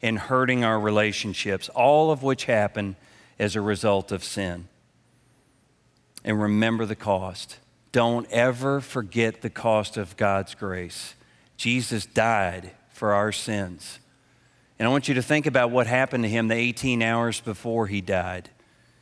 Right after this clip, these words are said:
He was flogged, he was beaten, he was spit on, he was punched, he took the crown of thorns, he was betrayed, then he took the nails. Go back further. He was in heaven with his Father, in,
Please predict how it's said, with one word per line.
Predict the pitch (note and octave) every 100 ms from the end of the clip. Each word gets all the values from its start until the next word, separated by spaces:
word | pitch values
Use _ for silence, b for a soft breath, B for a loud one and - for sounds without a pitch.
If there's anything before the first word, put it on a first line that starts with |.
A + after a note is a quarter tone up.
| b
He | - B2
was | A#2+ -
flogged, | - C3 C#3 B2 G#2
he | A2
was | G#2+ G#2
beaten, | E2+ C#3 D3+ C3 A2+
he |
was | G2+ G#2+
spit | - - D#3+ C3
on, | A2+ G#2
he | G#2+
was | G2+ -
punched, | - F3 C3+ - -
he | C3+
took | - E3+ -
the | C#3
crown | - D3+ C#3+
of | B2+ -
thorns, | F3+ F#3 C3+ G#2 F#2 - - - - _ _ b b b b
he | - B2+
was | G#2
betrayed, | G2+ - - C#3 B2+ G2+ F2+ - - _ _ _ _ _ _ _ _ _ _ _ _ _ -
then | A#2
he | A#2
took | C3 A2
the | A2+
nails. | A2 G#2+ G2+ F#2+ E2 - - - _ _ _ _ _
Go | C3+
back | C3+ D#3 D#3
further. | - D#3+ E3 A2
He | F2+ E3
was | D#3+ C3+
in | E3 F3+
heaven | D#3 G3+ F3+ D3
with | B2+
his | C3 -
Father, | D#3+ E3+ D3 G2+ G2+ -
in, | C3 C3